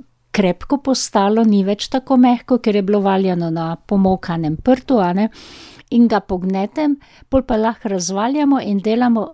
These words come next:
lepe flancate. Razvaljamo kot, eh, za krofe, tisto debelino, potem pa z koleškom zrežemo v majhne pravokotnike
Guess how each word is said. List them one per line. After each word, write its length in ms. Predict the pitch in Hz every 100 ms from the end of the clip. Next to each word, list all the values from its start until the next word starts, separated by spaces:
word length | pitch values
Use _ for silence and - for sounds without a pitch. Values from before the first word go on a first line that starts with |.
| -
lepe 320 | 190 214 202
flancate. 680 | - 180 165 - 170 165 156 - - - - - 214 - _ _ -
Razvaljamo 840 | 247 240 233 240 277 294 277 240
kot, 440 | 220 - 254 254 247
eh, 340 | 214 196 190
za 260 | 185 202 175
krofe, 540 | - 185 170 240 262 - _ _ _ -
tisto 280 | 226 - 196
debelino, 680 | 180 165 175 190 254 302 294 - - - -
potem 320 | 240 233 302
pa 140 | 302 247
z 160 | 208 190
koleškom 680 | 214 226 285 285 - 233 202
zrežemo 560 | 220 247 233 240 202
v 80 | 190
majhne 400 | 196 202 - 185
pravokotnike 1120 | - 196 170 190 196 262 262 262 254 - 240